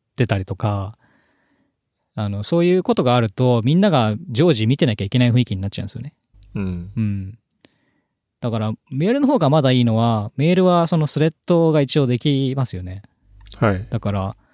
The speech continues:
Speaker 1: その、この、こ-、「今こういうことをやろうと思ってるんだけど、どう思いますか？」って言ってみんなにリプライすれば、一応スレッドとしては繋がるじゃないですか。
Speaker 2: そうですね。まあ。
Speaker 1: ス-、Slackはスレッドないですからね。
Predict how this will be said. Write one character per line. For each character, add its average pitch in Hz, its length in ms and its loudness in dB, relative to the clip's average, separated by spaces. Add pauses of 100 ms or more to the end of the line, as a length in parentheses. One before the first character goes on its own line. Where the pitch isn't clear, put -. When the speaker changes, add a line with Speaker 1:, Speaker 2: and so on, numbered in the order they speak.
(640)
Speaker 1:
そ 113 180 -4
の、 101 240 -6
こ 139 180 0
の、 156 320 2 (720)
こ-、 - 160 -10 (160)
「今 139 220 2
こ 147 160 2
う 143 60 4
い 143 240 4
う 135 60 0
こ 147 120 2
と 104 280 0
を 101 140 -2
や 117 120 2
ろ 117 80 4
う 113 40 0
と - 60 -4
思 117 120 2
っ 110 40 -4
て 110 100 -4
る 104 60 0
ん 98 60 -2
だ 95 100 -4
け 95 100 -4
ど、 95 280 -4 (640)
ど 139 80 2
う - 20 4
思 113 140 2
い 104 60 0
ま 107 120 0
す - 80 -2
か？」 107 140 0
っ - 20 -8
て - 100 -12
言 98 100 -6
っ - 20 -20
て - 160 -6
み 113 100 2
ん 117 60 2
な 117 100 2
に 101 260 -4
リ 113 80 -2
プ 131 120 -2
ラ 139 120 4
イ 101 120 -2
す - 100 -6
れ 104 100 -2
ば、 95 160 -6
一 196 180 -2
応 180 60 2
ス - 120 -2
レ 175 80 4
ッ 202 40 0
ド 202 120 -2
と 202 60 4
し - 40 2
て - 80 0
は - 60 2
繋 107 180 -4
が 101 80 -6
る 101 80 -8
じ 101 60 -16
ゃ - 20 -18
な - 40 -18
い - 20 -16
で 104 60 -16
す - 60 -16
か。 - 140 -20 (360)
Speaker 2:
そ - 160 0
う - 20 4
で 92 80 -2
す - 100 -8
ね。 101 180 -2 (120)
ま 127 140 2
あ。 104 40 4
Speaker 1:
ス-、 170 160 2
Slack 196 380 0
は 190 160 4
ス 170 100 0
レ 180 60 2
ッ - 40 -4
ド 180 120 2
な 165 100 4
い 151 60 0
で - 80 -6
す - 60 -12
か - 80 -12
ら 98 80 -14
ね。 113 140 -6